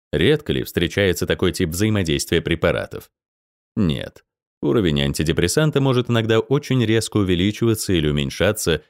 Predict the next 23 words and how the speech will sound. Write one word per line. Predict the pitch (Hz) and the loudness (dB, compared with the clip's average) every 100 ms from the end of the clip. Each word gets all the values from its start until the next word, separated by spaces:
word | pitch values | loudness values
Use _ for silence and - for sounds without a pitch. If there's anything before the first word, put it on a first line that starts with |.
| _ - | _ -2
из-за | 131 127 | 0 0
сочетания | - 120 113 117 113 104 | 0 0 0 0 2 0
с | 95 | 0
распространенными | 98 95 95 92 85 80 90 85 82 80 78 | -2 -2 -2 -2 0 0 0 2 2 0 0
рецептурными | 107 101 - - 123 117 80 69 - _ - | -2 0 -2 -2 0 0 0 -2 -6 _ -2
или | 156 123 | 0 2
безрецептурными | 90 101 95 92 87 - 87 78 78 | 2 2 0 0 -2 0 0 2 0
препаратами, | 78 71 71 107 107 87 | 0 0 0 0 0 0
которые | 76 92 147 135 | 0 0 0 2
вы | 120 | 2
можете | 110 104 95 | 0 0 -2
принимать, | 82 78 71 65 50 - _ _ _ - | 0 0 0 -2 -6 -12 _ _ _ -2
а | 73 | 0
вы | 69 | 0
даже | 71 73 82 | 2 0 2
не | 82 | 2
догадаетесь | 82 85 87 107 131 - 123 | 2 0 2 0 0 -2 -2
об | 85 58 | -2 -2
этом. | - - - _ _ _ _ _ _ - | -8 -14 -18 _ _ _ _ _ _ -4
И, | 67 69 | -2 0
наконец, | 85 87 120 147 - | 0 0 0 -2 -2
некоторые | 107 131 131 120 117 | 0 0 0 0 0
токсичные | 101 - 110 110 110 101 | 0 0 -2 -2 0 0